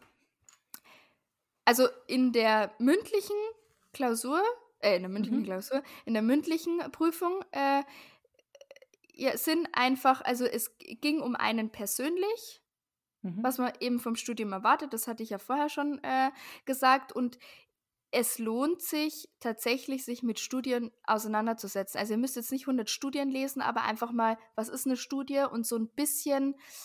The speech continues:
Speaker 1: ähm, sich wirklich ausreichend über das Studium auch informieren, was so gemacht wird. Das kann immer gefragt werden. Also,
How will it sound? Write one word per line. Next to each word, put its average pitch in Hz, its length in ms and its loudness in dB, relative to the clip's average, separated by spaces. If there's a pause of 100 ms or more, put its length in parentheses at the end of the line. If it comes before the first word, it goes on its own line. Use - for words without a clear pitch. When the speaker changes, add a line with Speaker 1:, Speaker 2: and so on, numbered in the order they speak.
(220)
Speaker 1:
ähm, 233 560 2 (320)
sich - 300 -8
wirklich 247 360 -2
ausreichend 226 480 2
über 226 180 -4
das 220 220 -2
Studium 233 500 -4
auch 208 160 0
informieren, 220 560 0
was 226 160 0
so 220 100 -6
gemacht 208 440 0
wird. 269 140 -4
Das 214 120 -4
kann 233 160 -4
immer 294 220 4
gefragt 185 560 -4
werden. 196 340 -8
Also, 202 380 -2